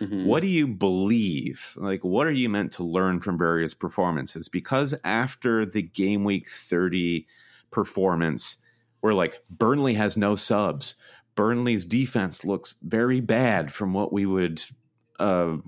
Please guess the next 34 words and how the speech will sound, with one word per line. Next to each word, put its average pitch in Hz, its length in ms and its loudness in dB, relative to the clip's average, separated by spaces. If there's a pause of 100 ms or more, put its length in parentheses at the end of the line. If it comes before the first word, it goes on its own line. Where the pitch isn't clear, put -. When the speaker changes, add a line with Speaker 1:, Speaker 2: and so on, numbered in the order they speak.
(240)
Speaker 2:
expect - 480 -2
from 98 180 0
them. 73 380 -2
Nick 127 320 0
Pope 120 360 0
looks 92 300 -2
Speaker 1:
Mm-hmm. 98 240 0
Speaker 2:
immobile." 107 680 2 (380)
So 117 500 0
Speaker 1:
Right. 90 320 -2
Speaker 2:
we 117 160 6
go 127 280 2
from 95 380 2
Nick 110 240 0
Pope 110 280 2
being 95 280 0
the 80 120 0
stock - 720 -4
goalkeeper 95 640 0
to, - 360 -4
"Oh 95 120 0
my 78 140 -6
God, 80 320 -2
we're 67 140 -4
very 71 280 0
worried 69 300 0
about 67 300 -4
Burnley. 78 360 0
Let's 92 260 -2
all 90 320 0 (400)
pile 104 360 2
on 90 420 2
Ben 87 260 0
Foster." - 560 -4